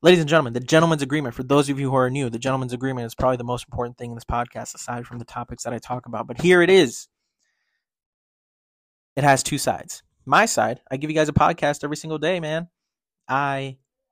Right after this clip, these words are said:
put in my time, effort, energy into creating the best content that I hope is valuable for you guys. If it's not, it's all good, 'cause the first one hundred podcasts, they may be shitty, but I'm still here every day putting something out. That's my end of the agreement. Your end of the agreement,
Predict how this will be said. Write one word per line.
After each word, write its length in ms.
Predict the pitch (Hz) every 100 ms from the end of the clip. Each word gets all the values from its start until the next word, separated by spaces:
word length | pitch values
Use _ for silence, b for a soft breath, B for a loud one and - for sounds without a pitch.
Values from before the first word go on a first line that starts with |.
| _ _ _
put 80 | 147
in 80 |
my 280 | 139 135 127
time, 320 | 123 139 143 139
effort, 240 | - 131
energy 460 | 135 131 123 123 120 b b
into 160 | 131 -
creating 280 | - 131 120
the 60 |
best 240 | 123 208 -
content 340 | 117 117 117
that 100 | 117
I 40 |
hope 180 | 117 117
is 100 | 120
valuable 400 | 120 117 120 117
for 160 | - 120
you 200 | 120 143
guys. 400 | 120 110 110 - _ _ _
If 100 | 117
it's 140 | -
not, 180 | 151 160
it's 120 | -
all 100 | 120
good, 220 | 117 156 156
'cause 140 | 113
the 40 | 110
first 240 | 127 117
one 120 | 117
hundred 140 | 120 113
podcasts, 400 | 131 - 123 -
they 120 | 139
may 240 | 123 151
be 160 | 160 156
shitty, 400 | - 165 139 120 _
but 360 | 151 123 - - _ _ _ -
I'm 100 | 113
still 260 | - 127
here 320 | 120 117 117 -
every 220 | 120 120
day 300 | 117 113 117 _ _ _ _
putting 200 | - 160
something 320 | 139 120 117 107
out. 200 | - - _ _ _ _ _ -
That's 200 | 185 -
my 200 | 156 139
end 100 | 123
of 80 | 117
the 100 | 113
agreement. 320 | 120 117 -
Your 180 | 139 233
end 160 | 247 214
of 80 |
the 120 | 196 185
agreement, 500 | 160 190 226 -